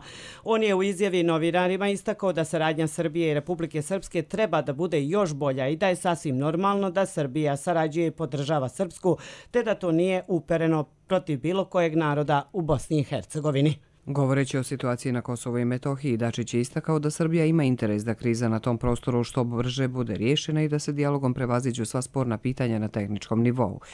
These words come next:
Speaker 2: "Srbija nikad neće priznati nezavisnost Kosova, ima pravo da iskaže državni i nacionalni interes", rekao je Dačić i dodao da će svi daljnji koraci biti u skladu sa Ustavom Srbije da bi bila riješena sporna pitanja poput administrativnih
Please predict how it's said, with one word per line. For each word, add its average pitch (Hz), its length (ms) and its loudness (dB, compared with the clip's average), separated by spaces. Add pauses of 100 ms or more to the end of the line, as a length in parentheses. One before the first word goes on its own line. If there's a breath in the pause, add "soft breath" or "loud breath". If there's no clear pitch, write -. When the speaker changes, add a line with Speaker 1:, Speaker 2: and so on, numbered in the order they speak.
(180 loud breath)
Speaker 2:
"Srbija 123 300 2
nikad 120 240 2
neće 127 220 2
priznati 131 420 0
nezavisnost 98 640 -2
Kosova, 143 400 -2
ima 139 200 0
pravo 113 300 -2
da 104 100 -4
iskaže 101 380 -6
državni 113 400 -2
i 107 40 -2
nacionalni 104 540 -4
interes", - 460 -6 (260 loud breath)
rekao 117 340 -2
je 101 80 -8
Dačić 139 440 -2 (280 loud breath)
i 185 80 0
dodao 190 280 4
da 135 100 0
će 117 160 -4
svi 156 160 -2
daljnji 147 260 2
koraci 135 400 0
biti 127 260 -2
u - 120 0
skladu 139 340 -2
sa 127 160 -2
Ustavom 101 420 -4
Srbije 156 360 0
da 123 100 -2
bi 110 160 -2
bila 123 240 0
riješena 117 440 -4
sporna 107 460 -2
pitanja 147 420 2 (300 loud breath)
poput 165 340 0
administrativnih 101 840 -2